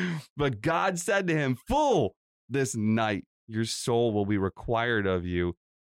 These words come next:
Then whose will those things be which you have provided?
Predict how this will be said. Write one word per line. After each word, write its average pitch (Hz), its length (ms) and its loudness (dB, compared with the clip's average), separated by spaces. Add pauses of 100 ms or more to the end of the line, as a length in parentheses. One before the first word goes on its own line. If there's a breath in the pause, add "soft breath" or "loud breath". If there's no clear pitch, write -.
Then 131 200 0
whose 156 540 -2
will 98 140 0
those 101 360 0
things 113 360 -2
be 87 300 -2
which 87 320 -4
you 98 140 -4
have 90 300 -6
provided? 80 600 -4